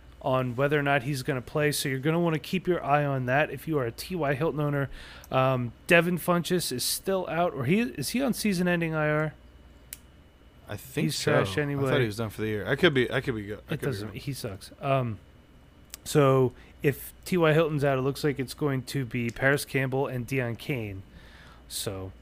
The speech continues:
Speaker 1: um, yeah. Hey, why don't we stick on wide rec-,
Speaker 2: And Ashton
Speaker 1: look
Speaker 2: Dulin.
Speaker 1: at that. Good old Ashton.
Speaker 2: Yeah, former.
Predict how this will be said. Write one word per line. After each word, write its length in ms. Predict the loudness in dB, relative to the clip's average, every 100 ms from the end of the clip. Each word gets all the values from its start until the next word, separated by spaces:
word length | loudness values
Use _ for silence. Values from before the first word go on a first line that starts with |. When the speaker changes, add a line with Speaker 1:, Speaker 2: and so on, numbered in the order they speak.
| -20 -16
Speaker 1:
um, 560 | -12 -10 -8 -10 -10 -14 -18 -20 -20 -20 -20 -18 -8
yeah. 260 | -4 -4 -6 -10
Hey, 220 | -2 0 -2 -6 -2
why 100 | 0
don't 80 |
we 80 | 0
stick 300 | -2 -2 -2
on 140 | -2 0
wide 200 | 0 0
rec-, 100 | -4 -8 -14
Speaker 2:
And 120 | -12 -4
Ashton 540 | 0 0 2 2 6
Speaker 1:
look 100 | 8 8 6
Speaker 2:
Dulin. 20 | 4
Speaker 1:
at 60 |
that. 460 | 8 8 8 0 0
Good 120 | 2
old 180 | 4 4
Ashton. 500 | 6 6 4 0 0 -8 -18 -12
Speaker 2:
Yeah, 800 | -6 -4 -2 -2 -2 -4 -4 -8
former. 580 | -6 -2 0 0 -2